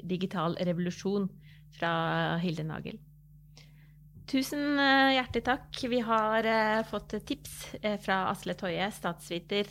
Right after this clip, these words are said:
eh, forsker på utenrikspolitikk, forfatter, kommentator, eh, og selvfølgelig da samfunnsdebattant,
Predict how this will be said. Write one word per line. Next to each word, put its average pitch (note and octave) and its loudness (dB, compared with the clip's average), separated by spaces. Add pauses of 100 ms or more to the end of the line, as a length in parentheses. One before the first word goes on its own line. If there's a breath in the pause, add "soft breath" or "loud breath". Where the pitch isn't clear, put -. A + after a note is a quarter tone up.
(180)
eh, F#3+ -2 (200)
forsker G3 -4
på G3 0
utenrikspolitikk, F3+ -4
forfatter, F#3 -4
kommentator, F3+ -2 (720 loud breath)
eh, F3+ -2 (220)
og F#3 -2
selvfølgelig F3 -4
da E3 -2
samfunnsdebattant, E3+ -2